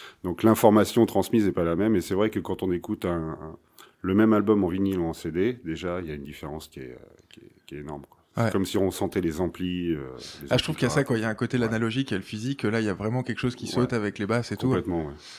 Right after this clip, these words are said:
Speaker 2: Après, bien souvent, je... quand on fait la comparaison C D et vinyle, euh, moi, j'aime bien voir l'installation qu'il y a autour du vinyle. Parce que souvent, le vinyle, c'est sur un vieil électrophone avec un son un peu pourri. Et on pense que le son du vinyle est pourri, alors que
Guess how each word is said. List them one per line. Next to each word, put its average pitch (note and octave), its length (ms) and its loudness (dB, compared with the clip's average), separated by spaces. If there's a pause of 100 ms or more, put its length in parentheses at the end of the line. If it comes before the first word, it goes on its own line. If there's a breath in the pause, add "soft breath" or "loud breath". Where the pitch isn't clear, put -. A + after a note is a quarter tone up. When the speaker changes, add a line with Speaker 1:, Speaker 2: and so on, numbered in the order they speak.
(180 loud breath)
Speaker 2:
Après, D3+ 300 6
bien C#3+ 100 2
souvent, C#3+ 380 0
je... A#2 140 -2
quand A2+ 280 -4
on A2+ 60 -2
fait C3 100 -2
la A#2+ 80 0
comparaison A#2+ 500 -2
C B2+ 220 -4
D A#2+ 80 -4
et B2+ 240 2
vinyle, C3 380 -2
euh, G#2+ 280 2 (180)
moi, B2+ 180 -2
j'aime B2 160 -2
bien B2+ 100 0
voir B2+ 160 0
l'installation A#2+ 560 -2
qu'il - 140 -6
y A2 40 0
a A2+ 60 2
autour A2+ 200 -2
du A2 60 -4
vinyle. C3 280 -2
Parce - 140 -14
que A#2 80 0
souvent, C3 280 2
le C#3 80 2
vinyle, A#2+ 240 0
c'est B2+ 140 -4
sur G#2+ 180 -2
un G2+ 60 -2
vieil B2+ 200 2
électrophone C3+ 540 0
avec G#2 240 -4
un G#2 60 -4
son B2+ 160 -4
un A#2+ 40 -2
peu A2+ 120 0
pourri. C3 340 0
Et A#2 60 -2
on A2+ 120 -2
pense D3 280 4
que C#3 80 4
le A#2+ 60 2
son C#3 180 -2
du B2+ 100 -2
vinyle B2+ 240 0
est A#2 60 2
pourri, C3+ 240 0
alors A2 180 2
que G2+ 160 -2